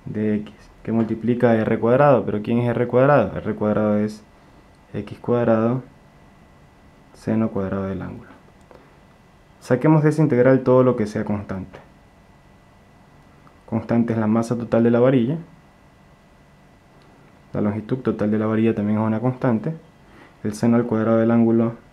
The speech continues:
como el ángulo va a ser una constante, entonces el seno cuadrado también debe ser una constante y quedaría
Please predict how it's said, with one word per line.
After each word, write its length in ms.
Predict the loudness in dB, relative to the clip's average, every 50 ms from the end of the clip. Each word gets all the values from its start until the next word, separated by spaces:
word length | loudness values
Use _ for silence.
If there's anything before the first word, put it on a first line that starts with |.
| _ _ _ _ _ _ _ _ _ -20 _ _ _ _
como 240 | -6 -2 0 0 2
el 80 | 4
ángulo 300 | 4 4 6 6 4 4
va 80 | 4 2
a 40 | 2
ser 140 | 2 0
una 140 | 0 0 2
constante, 460 | 0 0 -2 0 0 0 0 2 2
entonces 340 | 0 0 0 -2 -4 -2 -4
el 100 | -4 -2
seno 200 | -2 -2 -2 -2
cuadrado 340 | 0 2 2 4 4 2 2
también 300 | 0 0 0 0 2 2
debe 180 | 2 2 2 0
ser 160 | -2 -4 -4
una 160 | -4 -2 -2
constante 480 | -4 -4 -2 -2 0 0 0 0 -2 -2
y 40 |
quedaría 440 | -2 -2 -2 0 0 0 0 -2 -4